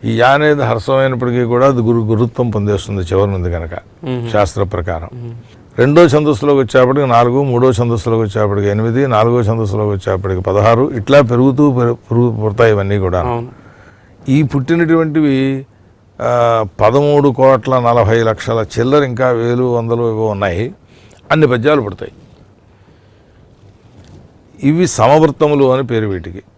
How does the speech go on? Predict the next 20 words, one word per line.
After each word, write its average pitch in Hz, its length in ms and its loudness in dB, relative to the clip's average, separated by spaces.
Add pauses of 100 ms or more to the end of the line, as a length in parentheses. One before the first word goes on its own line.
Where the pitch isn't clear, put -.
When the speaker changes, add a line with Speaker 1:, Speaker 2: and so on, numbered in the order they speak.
Speaker 2:
మ్మ్. 120 180 -16 (680)
Speaker 1:
ఈ 139 220 2
పదమూడు 151 460 4
కోట్ల 151 320 2
నలభై 147 340 2
లక్షల 139 360 -2 (100)
చిల్లరి 135 380 0
అనే 127 300 -2
అంకితో 120 380 -4
దాన్నే 127 460 0
మళ్ళీ 131 320 -2
గుణిస్తే 127 760 0 (1080)
ఇం-, 147 500 -6
ఎన్ని 156 220 2
వస్తాయో 151 460 4
అవి 131 680 0 (140)
అర్ధ 107 320 0
సమవృత్తములు 127 800 -2
అని 101 180 -6
పేరు. 90 280 -12